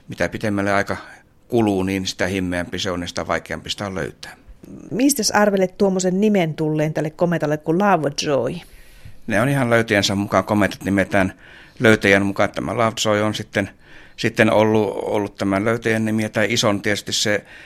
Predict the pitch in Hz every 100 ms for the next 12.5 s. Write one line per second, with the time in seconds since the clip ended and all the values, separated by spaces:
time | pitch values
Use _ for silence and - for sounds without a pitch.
0 | - - 104 104 107 - 104 113 113 117
1 | 120 101 95 95 98 101 95 - 101 92
2 | - - 104 104 104 98 - 90 90 95
3 | 98 98 - - - - 110 113 101 101
4 | 104 104 110 104 110 101 92 92 - 90
5 | - _ _ - - 95 98 98 92 98
6 | 98 101 - 90 - - - 104 98 -
7 | 98 95 98 95 98 92 95 92 95 90
8 | 92 90 87 90 - - 90 98 - 73
9 | 82 87 90 - 87 92 92 98 95 92
10 | - - - - 104 90 - 85 - 87
11 | 87 85 85 90 85 - 95 95 85 87
12 | 85 101 90 92 -